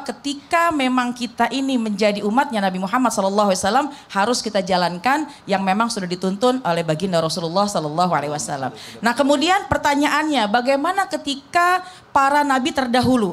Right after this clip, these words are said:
Memang dalam satu riwayat menyatakan ada beberapa nabi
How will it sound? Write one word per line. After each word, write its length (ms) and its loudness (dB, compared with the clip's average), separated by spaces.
Memang 480 0
dalam 180 2
satu 220 -4
riwayat 720 0
menyatakan 800 0
ada 560 2
beberapa 640 0
nabi 560 -2